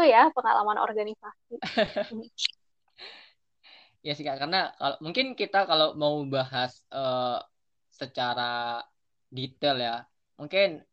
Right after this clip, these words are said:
Speaker 2: semalaman pun kita nggak akan selesai ya, Kak, ya, buat nge-, ngebincangin apa sih dampak ini gini, dampaknya organisasi bagi, wah, tuh nggak mungkin bisa di-,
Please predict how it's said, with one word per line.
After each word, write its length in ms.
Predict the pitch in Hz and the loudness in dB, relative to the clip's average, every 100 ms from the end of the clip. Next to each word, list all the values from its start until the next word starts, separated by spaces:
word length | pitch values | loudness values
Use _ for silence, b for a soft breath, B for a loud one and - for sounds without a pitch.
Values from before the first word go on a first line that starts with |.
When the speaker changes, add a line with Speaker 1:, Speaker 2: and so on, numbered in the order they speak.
| _ | _
Speaker 2:
semalaman 560 | - 143 139 135 143 143 | -4 2 2 2 -2 -2
pun 160 | 233 202 | -4 -2
kita 320 | 202 208 151 | 2 2 2
nggak 160 | 135 135 | 0 0
akan 400 | 135 139 139 143 - | 0 -4 -6 -14 -14
selesai 340 | - 156 190 170 | -8 0 6 6
ya, 60 | 160 | 6
Kak, 140 | 151 | 4
ya, 100 | 135 135 135 | 4 2 0
buat 160 | 139 - _ | -4 -6 _
nge-, 260 | 143 139 - | -10 -10 -10
ngebincangin 600 | 143 135 135 143 135 143 135 b b b 139 | -12 -10 -6 -4 -4 -4 -10 b b b -6
apa 140 | 156 | -6
sih 320 | 180 185 165 | -6 -6 -4
dampak 400 | 135 131 139 139 - | -6 -6 -8 -10 -14
ini 240 | 139 135 135 | -12 -10 -10
gini, 160 | 131 135 135 131 - | -10 -12 -14 -16 -20
dampaknya 480 | - 123 123 120 127 | -12 -10 -8 -8 -8
organisasi 560 | 123 127 127 123 131 127 | -10 -12 -12 -14 -10 -10
bagi, 240 | 123 123 | -10 -10
wah, 200 | 131 123 _ - | -10 -10 _ -16
tuh 240 | 151 127 _ _ | -16 -16 _ _
nggak 140 | 120 120 | -10 -10
mungkin 240 | 123 127 127 | -10 -10 -10
bisa 160 | 127 | -8
di-, 240 | 127 131 | -8 -6